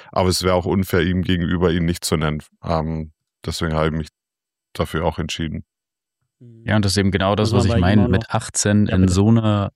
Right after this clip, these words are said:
Speaker 2: in der, in dieser Phase der Saison zu kommen. Ist jetzt nicht, wir sind irgendwo in der Hauptrunde und das Team will sich ein bisschen verstärken oder so. Du kommst da rein und spielst erstmal ein paar Spiele mit und,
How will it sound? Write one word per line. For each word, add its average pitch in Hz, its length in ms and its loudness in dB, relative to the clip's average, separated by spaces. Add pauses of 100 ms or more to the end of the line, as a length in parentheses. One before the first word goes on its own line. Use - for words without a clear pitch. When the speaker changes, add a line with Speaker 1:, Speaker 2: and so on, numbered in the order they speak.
Speaker 2:
in 104 120 0
der, 95 80 2
in 98 120 0
dieser 107 260 2
Phase 110 380 0
der 90 120 0
Saison 92 420 0
zu - 160 -4
kommen. 85 380 -6
Ist - 100 -8
jetzt 92 160 -2
nicht, 113 260 0
wir 95 100 2
sind 104 180 2
irgendwo 101 360 2
in 92 100 2
der 87 100 -2
Hauptrunde 110 560 0 (280)
und 92 140 -2
das 92 80 -6
Team 104 220 2
will 98 80 2
sich 90 100 -4
ein 92 80 -2
bisschen 90 240 -4
verstärken 110 520 -2
oder 104 180 2
so. 104 180 0
Du 92 80 -2
kommst 87 300 -6
da 90 80 -2
rein 117 320 0
und 87 140 -2
spielst 95 340 -4
erstmal 85 240 -6
ein 80 60 -6
paar 76 160 -10
Spiele 90 280 -6
mit 139 280 0
und, 90 240 -2